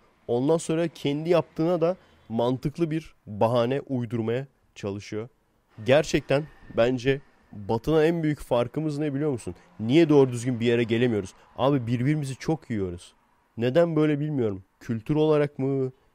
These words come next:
Genetik olarak değildir herhalde. Birbirimizi yemeye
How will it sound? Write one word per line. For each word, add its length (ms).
Genetik 380
olarak 380
değildir 300
herhalde. 440
Birbirimizi 640
yemeye 560